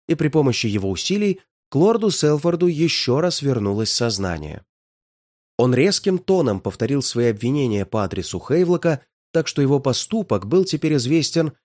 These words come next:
не только лорду Селфорду, но ещё трём другим лицам. Сейчас же после этого лорда Селфорда поразил второй удар,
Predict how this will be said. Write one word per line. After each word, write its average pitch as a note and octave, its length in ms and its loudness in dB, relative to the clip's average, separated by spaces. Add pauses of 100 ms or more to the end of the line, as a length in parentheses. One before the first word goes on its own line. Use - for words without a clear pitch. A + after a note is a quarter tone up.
(140)
не G3 160 4
только D3+ 400 4
лорду G#2 380 0
Селфорду, F3 720 0 (300)
но F3+ 120 2
ещё F3+ 460 2
трём B2 380 2
другим G2+ 400 -2
лицам. F2+ 560 -6 (880)
Сейчас D3 460 2
же G2+ 120 -2
после G#2 380 0
этого D#3+ 500 0 (200)
лорда F#3 400 2
Селфорда C#3+ 580 0
поразил C#3 460 0
второй D3+ 500 2
удар, F#2+ 460 -4